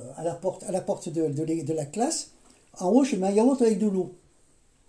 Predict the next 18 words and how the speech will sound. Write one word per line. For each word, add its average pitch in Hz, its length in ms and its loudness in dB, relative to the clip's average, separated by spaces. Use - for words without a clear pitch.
Et 139 60 -8
ça, 214 100 0
j'ai 190 100 -2
dit, 165 140 -4
quand 220 200 0
elle 208 140 4
ouvre 170 220 2
la 151 120 6
porte, 233 500 0
bon, 123 120 -4
c'est 151 160 -8
con, 220 220 4
mais 143 160 -2
c'était 139 300 -6
l'époque, 139 420 -2
hein, 151 100 -6
c'était, 127 340 -10
voilà. 127 200 -10